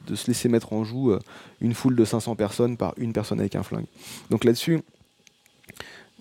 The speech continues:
c'est ça que ça m'a appris. C'est-à-dire que déjà, euh, le, le peu de liberté, euh, dont je peux jouir en, en étant, euh, patron, euh, grâce au, au pouvoir de décision que j'ai,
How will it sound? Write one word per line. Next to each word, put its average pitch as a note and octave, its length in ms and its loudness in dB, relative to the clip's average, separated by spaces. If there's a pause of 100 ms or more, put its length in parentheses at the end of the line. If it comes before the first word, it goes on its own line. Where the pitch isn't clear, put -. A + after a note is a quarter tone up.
(320)
c'est G#2+ 140 0
ça D3+ 160 8
que - 40 -10
ça D3+ 80 2
m'a B2 140 4
appris. G#2 300 -4
C'est-à-dire G#2 240 0
que A2+ 80 2
déjà, A#2 480 4
euh, F2+ 240 -2
le, F2+ 200 -6
le A#2 120 0
peu D#3+ 160 4
de D3+ 80 2
liberté, C#3 580 2
euh, G2 160 -2
dont A2 200 -4
je - 80 -12
peux A#2 180 -2
jouir A#2 280 2
en, F#2 160 -2
en G#2 100 2
étant, G2+ 500 -2
euh, F2 240 -2
patron, A2+ 480 -6 (540)
euh, - 100 -6 (100)
grâce - 340 -2
au, - 60 -4
au E2 140 -4
pouvoir G#2 260 0
de G2+ 80 -2
décision G2+ 400 -6
que F#2+ 60 -6
j'ai, G2+ 120 -4